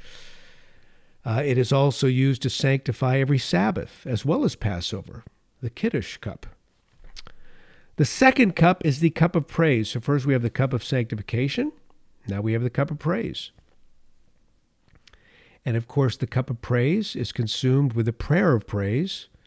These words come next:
to God for being our constant source of deliverance. In every generation of Jewish history, there has been a deliverer.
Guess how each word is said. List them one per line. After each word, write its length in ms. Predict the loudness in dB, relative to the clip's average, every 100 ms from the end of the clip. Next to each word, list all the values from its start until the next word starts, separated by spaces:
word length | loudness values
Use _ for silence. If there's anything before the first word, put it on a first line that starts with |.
| _ _ _ _ _ _
to 120 | -4 0
God 460 | 2 2 2 2
for 100 | 0
being 320 | 2 4 4
our 100 | 2
constant 680 | -2 -4 0 0 0 -2 -2
source 420 | -2 0 2 2
of 160 | -2 0
deliverance. 920 | 0 4 4 4 2 0 -8 -14 -16 -20 _ _ _ _ _ _ _ _ _ _ _ _ _ _ _ _ _ _ -6
In 160 | -6 0
every 320 | 2 6 6
generation 680 | 4 0 -2 -6 -8 -12 -16 _ _ _ _ -8
of 140 | -8
Jewish 480 | -2 0 2 -2 -4
history, 600 | -4 -4 -8 -12 -12 _ _ _ _ _ _ _ _
there 140 | 0 2
has 180 | 2 2
been 160 | 2
a 80 | 2
deliverer. 640 | 2 0 2 2 -2 -8